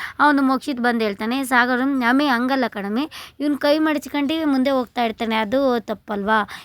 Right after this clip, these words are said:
ಈಗ ಅವನು ಔಟ್ ಅಲ್ವಾ?" ಅಂತ. ಅಯ್ಯೋ ನನಗಂತೂ ತಲೆ ಕೆಟ್ಟೋಗುತ್ತೆ. ನಮ್ಮ ಮಕ್ಕಳಲ್ವಾ ಆಟ ಆಡ್ಕೊಳ್ಳಿ ಅಂತ ಹಾಗೆ ಬಿಡ್ತೀವಿ.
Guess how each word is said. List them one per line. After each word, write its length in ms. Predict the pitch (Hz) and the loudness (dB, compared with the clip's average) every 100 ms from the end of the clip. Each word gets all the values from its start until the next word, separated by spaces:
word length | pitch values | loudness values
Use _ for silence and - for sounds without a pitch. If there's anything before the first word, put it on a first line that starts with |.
| - | -8
ಈಗ 200 | 262 277 | -2 2
ಅವನು 360 | 254 240 262 254 | 2 2 0 -2
ಔಟ್ 140 | 214 | -4
ಅಲ್ವಾ?" 100 | 220 | -4
ಅಂತ. 320 | 208 202 196 214 | -2 -2 -4 -6
ಅಯ್ಯೋ 220 | 220 226 | -4 -4
ನನಗಂತೂ 420 | 202 196 214 240 | -4 -6 -6 -10
ತಲೆ 220 | 214 196 | -10 -10
ಕೆಟ್ಟೋಗುತ್ತೆ. 600 | - 220 233 214 214 226 208 196 214 - - - - - | -8 -8 -6 -6 -4 -2 -2 -2 -6 -10 -12 -14 -18 -6
ನಮ್ಮ 220 | 254 247 | 0 2
ಮಕ್ಕಳಲ್ವಾ 500 | 233 - 240 220 214 | 2 0 -2 2 2
ಆಟ 140 | 190 220 | 0 -4
ಆಡ್ಕೊಳ್ಳಿ 320 | 208 214 214 | -8 -6 -6
ಅಂತ 160 | 196 208 | -6 -4
ಹಾಗೆ 240 | 180 202 | -4 -4
ಬಿಡ್ತೀವಿ. 500 | 196 196 - 202 233 | -6 -6 -6 -4 -4